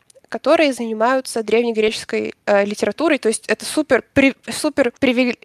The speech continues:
привилегированное, <laughs> супер такое закрытое вообще направление, и их основная проблема как людей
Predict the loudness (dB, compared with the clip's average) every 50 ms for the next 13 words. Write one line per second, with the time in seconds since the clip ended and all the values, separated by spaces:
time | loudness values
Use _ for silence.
0 | -16 -6 -2 0 0 2 2 0 0 -2 0 0 4 6 8 8 8 6 4 4
1 | 4 6 6 6 6 4 4 2 2 2 2 2 4 4 2 2 2 0 -6 _
2 | 0 2 4 4 4 4 2 -2 -4 -2 -2 -2 -2 -2 -4 -4 -2 -2 0 2
3 | 2 2 0 -2 -6 -8 -8 -6 -4 -4 -2 -2 -4 -6 _ -6 -6 -2 0 0
4 | 0 0 0 0 0 0 0 -2 -2 -4 -4 -6 -12 _ _ -8 -4 -4 -2 0
5 | 2 2 4 4 2 0 -2 -6 -8 -8 -8 -8 -8 -8 -8 -6 -4 -4 -2 2
6 | 2 4 4 2 2 -2 -4 -4 0 0 0 2 0 0 -4 -6 -10 -12 -12 -6
7 | -4 -4 -4 -4 -6 -12